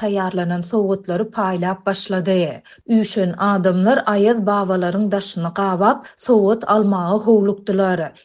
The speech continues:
Her biriniň içinde on beş manatlyk süýji kökeler bolan bu sowgadyň üstünde dören basabaslyk dag açdy diýip, ýaşaýjy şaýat bolan ýagdaýlaryny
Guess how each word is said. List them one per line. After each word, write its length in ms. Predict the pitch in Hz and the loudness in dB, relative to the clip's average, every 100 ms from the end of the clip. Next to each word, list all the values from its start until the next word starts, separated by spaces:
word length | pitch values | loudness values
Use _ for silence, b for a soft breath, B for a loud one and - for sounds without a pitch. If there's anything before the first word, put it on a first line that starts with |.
| - | 2
Her 200 | 240 208 | 4 4
biriniň 400 | 214 190 185 185 | 2 2 0 -2
içinde 420 | 196 - 190 262 | -6 -4 0 0
on 260 | 247 214 202 | 2 0 2
beş 280 | 196 226 | 0 -2
manatlyk 480 | 226 208 185 190 180 | 0 0 -2 -6 -8
süýji 360 | - 226 190 202 | -4 -4 -2 -4
kökeler 580 | 220 220 214 196 185 175 | 0 0 0 -2 -2 0
bolan 340 | 190 185 180 | 0 0 0
bu 60 | 220 | -4
sowgadyň 520 | 226 220 196 170 180 | -2 0 0 -2 -4
üstünde 580 | 175 - - 190 180 170 | -6 -12 -6 -2 0 0
dören 380 | 208 190 180 170 | 0 0 -2 0
basabaslyk 720 | 196 196 180 170 175 220 - B B | -2 -2 -2 -2 -2 -4 -4 B B
dag 380 | 180 202 214 226 | -2 2 2 2
açdy 360 | 196 185 - 185 165 | 0 -2 -6 -6 -2
diýip, 260 | 220 - B - | -4 -4 B -4
ýaşaýjy 580 | 214 214 220 185 175 254 262 | -2 -2 -2 -6 -4 -6 -6
şaýat 420 | 247 208 190 175 | -4 -2 -2 -4
bolan 280 | 202 196 190 | -4 -2 0
ýagdaýlaryny 640 | 202 208 196 196 180 170 | 2 0 0 0 0 0